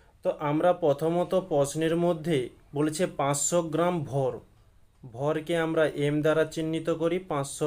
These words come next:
গ্রাম, সরি, পাঁচশো বলছি, পঞ্চাশ গ্রাম। আর বলছে চারশো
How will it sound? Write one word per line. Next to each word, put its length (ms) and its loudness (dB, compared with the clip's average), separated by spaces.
গ্রাম, 200 -2
সরি, 200 4
পাঁচশো 260 -2
বলছি, 240 -2
পঞ্চাশ 440 2
গ্রাম। 160 -2
আর 120 2
বলছে 220 2
চারশো 380 4